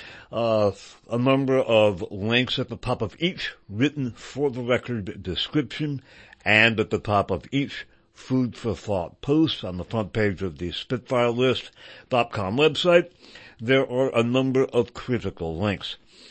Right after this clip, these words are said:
First of all, for those of you who find podcasts to be the best way to consume For the Record, sister station W F M U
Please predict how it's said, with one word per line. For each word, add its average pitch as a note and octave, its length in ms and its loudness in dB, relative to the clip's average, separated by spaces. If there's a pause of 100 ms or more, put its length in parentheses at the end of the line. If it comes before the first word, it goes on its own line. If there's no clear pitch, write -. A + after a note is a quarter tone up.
(280)
First F3+ 320 0
of D#3+ 100 2
all, D3+ 220 6
for D3 180 -4
those D#3 320 4
of C#3 140 0
you C#3 320 6
who A#2+ 340 -2
find G#2 560 0
podcasts A2+ 1400 0
to - 80 -12
be F#2+ 200 -4
the F2 240 -4
best F#2+ 440 0
way F#2+ 360 0 (560)
to F2+ 680 -6 (480)
consume B2 840 2
For A2 280 -4
the E2 120 -8
Record, C#3 420 0 (340)
sister D#3 520 0
station C#3 580 2
W A2+ 420 4
F A2 160 4
M A2 220 2
U D3 320 6